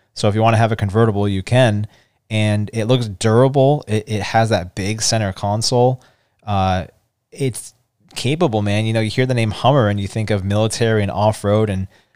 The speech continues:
um, it has a really clean look to it, and especially being electric, like, I think this thing will sell very well with how popular ele-, electric cars are becoming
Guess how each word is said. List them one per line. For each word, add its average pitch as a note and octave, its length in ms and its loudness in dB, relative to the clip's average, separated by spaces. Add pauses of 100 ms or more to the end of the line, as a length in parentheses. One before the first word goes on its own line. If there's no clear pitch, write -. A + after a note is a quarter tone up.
(100)
um, F#2 360 -4 (180)
it G#2+ 140 -10
has G#2 340 0 (240)
a G#2+ 80 -6
really A2+ 400 0
clean A2+ 580 -4
look G#2 200 0
to C3+ 180 0
it, C#3 60 6
and B2 100 0
especially A#2+ 360 0
being A2 180 0
electric, G#2 560 -2
like, G2 220 0
I G#2 120 2
think B2 220 -2
this A2 140 -2
thing G#2+ 220 -4
will F#2+ 100 -4
sell G2 560 -2 (480)
very A2 340 4
well G2+ 640 0
with G#2+ 260 -6
how G#2+ 280 2
popular G#2+ 460 0
ele-, F#2 300 -4 (220)
electric G#2+ 400 -2
cars G#2 260 2
are F#2+ 60 -4
becoming A2 560 2